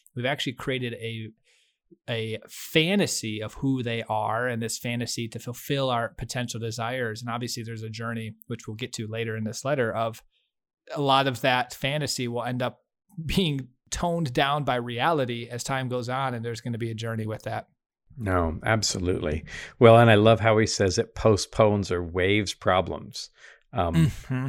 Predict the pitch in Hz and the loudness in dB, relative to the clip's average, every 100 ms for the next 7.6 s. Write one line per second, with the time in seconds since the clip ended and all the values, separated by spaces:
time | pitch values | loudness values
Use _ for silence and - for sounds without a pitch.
0 | 120 107 110 110 - 113 131 143 117 117 | 0 2 2 0 4 4 4 0 0 0
1 | 113 123 101 98 104 - 104 - - 113 | 2 2 2 0 -2 -4 -4 -6 -2 2
2 | 107 90 85 82 87 82 82 98 87 95 | 2 2 -4 -6 -8 -8 -4 -4 -2 -4
3 | 82 92 87 92 87 80 - 104 110 92 | -4 -6 -6 -6 -8 -6 -4 -4 -4 -6
4 | 92 - 104 185 202 - 185 127 113 117 | -4 0 0 -2 -6 -4 -4 -4 -6 -8
5 | - 120 - 87 98 - - _ _ _ | -8 -10 -6 -4 -4 -8 -14 _ _ _
6 | _ - 101 - 107 131 143 - 117 117 | _ -8 -6 0 0 2 -2 -2 -2 0
7 | 117 95 82 90 - - | -2 -4 -2 -4 -4 -10